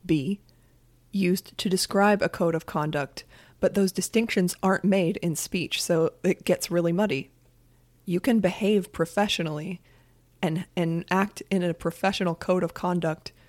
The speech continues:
and still be a recreational artist. You can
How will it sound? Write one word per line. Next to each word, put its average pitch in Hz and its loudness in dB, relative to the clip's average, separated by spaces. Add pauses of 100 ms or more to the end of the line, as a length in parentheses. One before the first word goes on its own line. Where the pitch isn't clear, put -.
(640)
and 175 0
still 175 2
be 170 2
a 175 0
recreational 170 -2
artist. - -8 (1200)
You 196 0
can 170 0